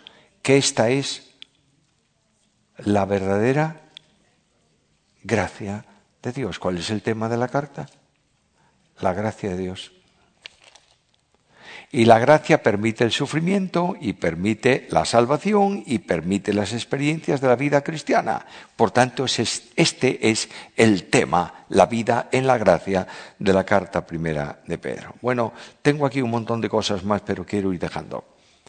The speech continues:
Llegamos a la interpretación de las parábolas. ¿Qué es una parábola? Pues es un relato tomado generalmente de la realidad que expresa, sirve de ejemplo para ilustrar una verdad.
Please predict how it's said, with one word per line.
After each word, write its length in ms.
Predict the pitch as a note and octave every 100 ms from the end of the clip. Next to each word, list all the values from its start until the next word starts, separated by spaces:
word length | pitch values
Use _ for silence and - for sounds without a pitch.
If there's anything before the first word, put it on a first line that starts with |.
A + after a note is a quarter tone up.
| _ - - - - - -
Llegamos 580 | C#3 D3 F#3+ G#3 G3
a 80 | D3+
la 100 | C#3+
interpretación 840 | C#3 B2+ B2 C3 B2+ C3 D#3 D3
de 80 | C#3+
las 260 | C3 A#2+ -
parábolas. 920 | - C#3 B2 D#2+ C#2 C#2+ - - - _ _ _ _ _ _ _ _ _ _ _ _ _ _ -
¿Qué 120 | F#3
es 140 | -
una 220 | E3 E3 -
parábola? 500 | D3+ C3 F#2+ F#2+ -
Pues 260 | A#2 -
es 260 | C#3 - - - -
un 200 | E3+ F3+
relato 840 | F3 E3 E3 B2 - A2+ B2+ - - _ - - _ -
tomado 640 | A#2+ A2 A#2+ C#3 D3+ -
generalmente 760 | - A2 G2+ G2+ G#2 A#2 A#2 B2
de 100 | B2+
la 160 | C3+
realidad 680 | B2+ C#3+ D3 D#3 E3+ E3+ - - - _ -
que 140 | E3
expresa, 840 | D3 - - A3+ F#3+ - A#2+ B2 - - _ -
sirve 460 | - - G#3+ F#3+ E3
de 80 | C3+
ejemplo 540 | - E3+ C#3+ E3 D3
para 180 | B2+ A#2+
ilustrar 400 | A2+ G#2+ - C3+
una 140 | B2
verdad. 460 | A2+ G2+ E2+ -